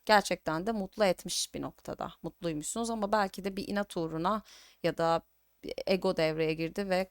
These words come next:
ya da korumaya geçtiniz kendinizi ve "Yo, mutsuzdum zaten. Beni son zamanlarda mutsuz ediyorsun." gibi belki de bir şey söylemiş de olabilirsiniz. Bunu görüyoruz burada.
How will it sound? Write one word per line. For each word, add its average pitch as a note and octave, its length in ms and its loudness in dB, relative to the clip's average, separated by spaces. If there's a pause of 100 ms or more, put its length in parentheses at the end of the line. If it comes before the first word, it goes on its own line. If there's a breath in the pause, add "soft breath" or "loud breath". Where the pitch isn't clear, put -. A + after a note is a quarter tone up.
(120)
ya F3 160 0
da E3+ 40 -2
korumaya F3+ 440 0
geçtiniz E3+ 420 -2
kendinizi D#3+ 560 -4
ve F#3 280 2
"Yo, F3+ 220 4
mutsuzdum F3 540 -4
zaten. D#3 640 -4 (400)
Beni F#3 320 -2
son F3+ 180 2
zamanlarda E3+ 520 -2
mutsuz E3+ 360 -4
ediyorsun." D#3+ 440 -6
gibi F3 200 -8
belki D#3+ 280 -2
de F#3+ 100 -4
bir F3 60 -4
şey E3+ 380 0 (500 soft breath)
söylemiş E3 540 2
de A3 40 4
olabilirsiniz. E3+ 920 -2 (340)
Bunu F3+ 160 0
görüyoruz D3+ 460 -2
burada. D3+ 340 -6